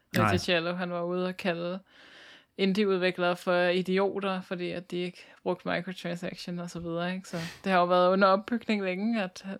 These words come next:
Speaker 2: den mand ikke har været det mest populære menneske på internettet.
Speaker 1: Det er det.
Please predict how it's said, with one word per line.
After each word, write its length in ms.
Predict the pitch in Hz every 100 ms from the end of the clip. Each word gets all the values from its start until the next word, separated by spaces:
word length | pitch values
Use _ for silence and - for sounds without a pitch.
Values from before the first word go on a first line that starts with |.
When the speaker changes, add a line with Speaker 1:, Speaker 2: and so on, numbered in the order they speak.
| 185 -
Speaker 2:
den 200 | 180 180
mand 240 | 175 175
ikke 140 | 180 196
har 80 |
været 280 | 180 175 175
det 80 | 175
mest 300 | 185 208 -
populære 560 | 190 165 160 160 - 160
menneske 460 | 165 160 175 175 - _ _ _ _ _ _ _
på 60 | -
internettet. 480 | 170 - - 60 -
Speaker 1:
Det 120 | 120 101
er 60 |
det. 80 | 98